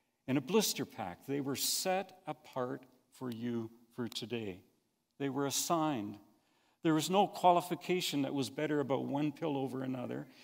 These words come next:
It was set apart, and pastors are set apart in a spiritual blister pack.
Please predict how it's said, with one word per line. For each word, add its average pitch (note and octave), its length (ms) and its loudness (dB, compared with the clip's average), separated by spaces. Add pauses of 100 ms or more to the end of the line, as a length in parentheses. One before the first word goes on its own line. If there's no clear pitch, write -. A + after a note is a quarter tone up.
(120)
It D#3 120 -2
was C3+ 160 0
set - 280 2
apart, C3 500 4
and C3 240 -4
pastors D#3+ 640 -2 (400)
are B2+ 120 -2
set D3 280 0
apart A#2+ 440 2 (280)
in C3 80 -4
a B2 60 -2
spiritual A#2+ 640 -4
blister A2+ 460 -8
pack. F#2 360 -12